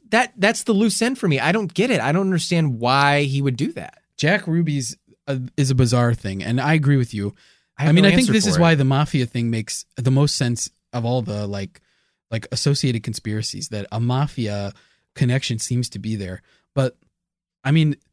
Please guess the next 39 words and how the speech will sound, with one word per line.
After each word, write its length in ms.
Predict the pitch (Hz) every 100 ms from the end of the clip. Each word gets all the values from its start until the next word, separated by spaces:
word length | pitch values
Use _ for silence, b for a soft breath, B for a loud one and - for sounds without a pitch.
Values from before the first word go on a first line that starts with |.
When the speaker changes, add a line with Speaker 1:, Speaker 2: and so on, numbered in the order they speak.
| _ _ _ -
Speaker 2:
the 60 |
mafia 580 | 147 196 208 220 190 190
to 320 | 175 - 117 -
Oswald, 760 | 143 156 175 160 165 165 165 151 -
the 140 | 120
mafia 600 | 123 135 170 170 147 143
to 140 | 135 120
Jack 340 | 110 123 117
Ruby, 400 | 113 123 143 160 165 b b b
like, 320 | 139 135 - _ _ _ _ _ _ _ _ _ -
like, 220 | 135 127
the 120 | 143
way 320 | 135 190 269
that 140 | 208 175
it 120 | 120
was 220 | 123 107
done 380 | 107 123 139 175
and 140 | 175
everything 580 | 175 180 175 196 196 196 b b b -
and 140 | 120
handled, 540 | - 117 147 170 208
like, 260 | 160 123 -
it 120 | - 143
just 220 | 240 247
is 80 | 180
so 160 | 190
sloppy. 760 | - - 123 131 208 - 76 - _ _ _ -
Like, 160 | 143
and 140 | 165 160
maybe 240 | 190 208
this 240 | 165 165
is 140 | 139 117
just 260 | 131 -
the 80 | 127
way 220 | 120 120
the 100 | 117 110
mafia 420 | 110 123 - 110
is, 180 | 101 101 - _
like, 380 | 107 101 - -